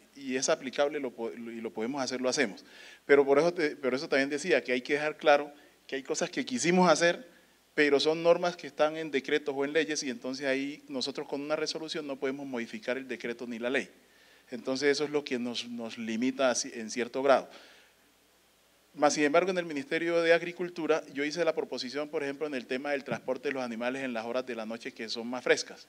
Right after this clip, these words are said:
Pero la policía inmediatamente pegó el brinco y dijo que no. Entonces nos toca mirar, y en la ma-, y en la medida que, por eso les digo, si ustedes hacen la, le hacen la observación, la mayor cantidad de gente hace la observación,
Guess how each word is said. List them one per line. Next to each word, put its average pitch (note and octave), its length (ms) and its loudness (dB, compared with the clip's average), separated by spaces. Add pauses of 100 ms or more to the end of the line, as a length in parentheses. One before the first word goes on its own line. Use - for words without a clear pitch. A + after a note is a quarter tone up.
(880)
Pero C3+ 220 4
la C3 120 6
policía B2+ 460 0
inmediatamente C3 760 0 (460)
pegó A#2+ 200 -6
el B2 60 -4
brinco C#3 280 -8
y - 20 -2
dijo C3+ 240 -4
que A#2+ 160 -8
no. G#2+ 120 -10 (1000)
Entonces C#3 360 -4
nos C#3 140 -8
toca E3 260 4
mirar, D3 460 2 (360)
y C3+ 60 -8
en C3 60 -6
la C3 80 -4
ma-, B2+ 200 -6
y C3+ 80 -8
en B2+ 80 -6
la B2 80 -4
medida C3+ 320 4
que, - 80 -10
por C3 140 -2
eso D3+ 80 4
les C#3+ 120 6
digo, A#2 240 -2
si - 140 -2
ustedes F3 280 4
hacen F#3+ 220 0
la, D#3 120 0 (100)
le C#3 160 -4
hacen F3 260 0
la E3 60 6
observación, C#3 640 4
la B2+ 100 4
mayor A#2+ 300 -2
cantidad D#3 340 0
de D#3 40 0
gente D#3+ 160 -2
hace E3 120 -2
la D3+ 60 0
observación, C3+ 440 -4